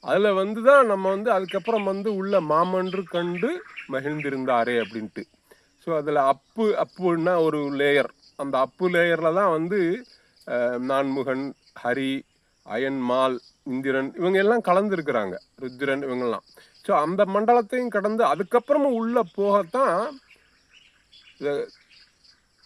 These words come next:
எம்பெருமான், அதாவது, இந்த ஒல்லை ஊர் கடந்து ஊர் புகலாம். இந்த மாதிரி இந்த சப்தம் தோன்றும் இடம் இருக்கு,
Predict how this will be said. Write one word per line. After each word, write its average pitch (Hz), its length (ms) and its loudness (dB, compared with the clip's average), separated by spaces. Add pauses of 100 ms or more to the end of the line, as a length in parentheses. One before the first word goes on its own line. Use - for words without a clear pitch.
(280)
எம்பெருமான், 180 680 0 (420)
அதாவது, 160 460 2
இந்த 139 540 0
ஒல்லை 214 480 2
ஊர் 214 320 -2
கடந்து 214 520 -2
ஊர் 214 240 0
புகலாம். 160 580 2 (180)
இந்த 180 200 -4
மாதிரி 208 640 -4
இந்த 170 440 -2
சப்தம் 175 840 0
தோன்றும் 190 500 -2
இடம் 165 280 0
இருக்கு, 147 500 -6